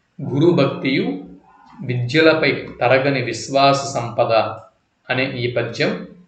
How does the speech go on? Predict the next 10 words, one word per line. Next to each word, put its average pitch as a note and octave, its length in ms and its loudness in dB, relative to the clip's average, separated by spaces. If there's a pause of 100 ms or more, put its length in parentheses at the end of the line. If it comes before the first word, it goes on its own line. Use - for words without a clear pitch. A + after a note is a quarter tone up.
ఏ C3 180 4
శతకంలోనిది? A2+ 760 -4
ఈ B2 320 -4
బిట్టు B2 200 -6
వస్తే C#3+ 500 -4 (420)
సరైన D3 380 2
జవాబుగా A#2+ 440 0
మీరు D3+ 200 -2
దేన్ని A#2+ 240 -2
గుర్తిస్తారు? G#2+ 880 -6